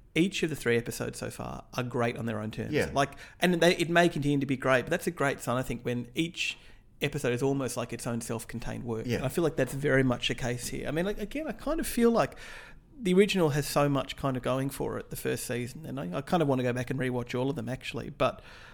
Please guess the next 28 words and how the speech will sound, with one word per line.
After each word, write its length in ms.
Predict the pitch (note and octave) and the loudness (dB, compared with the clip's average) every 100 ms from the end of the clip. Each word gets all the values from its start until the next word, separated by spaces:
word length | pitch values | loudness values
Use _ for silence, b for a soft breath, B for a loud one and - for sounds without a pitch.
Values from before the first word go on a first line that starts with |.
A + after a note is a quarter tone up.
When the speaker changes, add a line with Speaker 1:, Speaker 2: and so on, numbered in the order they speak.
| B - | B -4
Speaker 1:
um, 440 | A#2 A2+ A2+ A2+ - b b _ - - - - | 0 2 0 -4 -10 b b _ -20 -20 -20 -6
I 60 | D3+ | -2
do 120 | A3+ | 2
feel 120 | A#3 B3+ | 2 2
like, 100 | G#3 | 0
in 200 | A3+ G3 | 2 0
a 40 | |
way, 140 | F#3+ F3+ | 0 -2
this 280 | E3 F3+ | -4 -4
is 160 | D#3+ D3 | -4 0
what 160 | D#3+ - | 0 0
it 80 | |
was 140 | C#3+ C3 | -4 -2
meant 200 | C3 - | -4 -4
to 100 | C3 | -2
be 200 | A#2 A2+ | -2 -2
for 120 | - | -4
me. 160 | A2+ G#2+ | -6 -6
Like, 200 | G#2+ A2 | -8 -6
this 140 | C3+ | -6
kind 240 | - B2 A#2 | -6 -6 -4
of 60 | |
makes 220 | A#2 G2+ - | -4 -8 -6
sense. 300 | A#2 A2+ - | -6 -6 -8
So 160 | - A#2+ | -6 -4
I'm, 160 | B2+ | -4
Speaker 2:
Yeah. 680 | B2+ C3+ - - - - C3 | -4 -8 -16 -20 -20 -2 0
Speaker 1:
I'm, 260 | C#3 B2+ | 0 -2